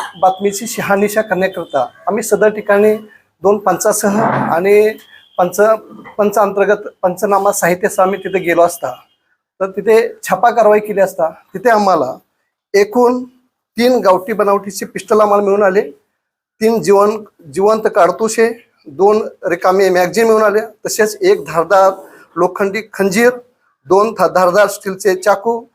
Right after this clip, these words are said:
एक लोखंडी धारदार तलवार असे एकूण दोन लाख बारा हजार पाचशे रुपये किमतीचा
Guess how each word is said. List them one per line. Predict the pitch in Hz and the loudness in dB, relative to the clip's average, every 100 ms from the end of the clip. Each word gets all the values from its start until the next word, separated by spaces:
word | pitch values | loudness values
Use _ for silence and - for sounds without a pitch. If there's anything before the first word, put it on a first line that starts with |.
| _ _ | _ _
एक | 214 233 | 0 0
लोखंडी | 190 190 196 196 208 | 2 0 0 0 2
धारदार | 185 175 185 | 2 2 2
तलवार | 180 196 202 220 220 - _ _ _ 165 | 2 2 4 4 2 -4 _ _ _ -10
असे | - 240 190 | -6 -2 -2
एकूण | 190 226 220 | -2 -2 -4
दोन | 156 180 196 | 0 4 4
लाख | 196 208 | 4 2
बारा | 190 160 165 | 2 2 4
हजार | 170 190 190 | 2 2 -4
पाचशे | - 175 - | -2 -4 0
रुपये | 190 190 175 | -4 -2 -6
किमतीचा | 175 156 156 156 185 185 | -6 -16 -14 -6 0 0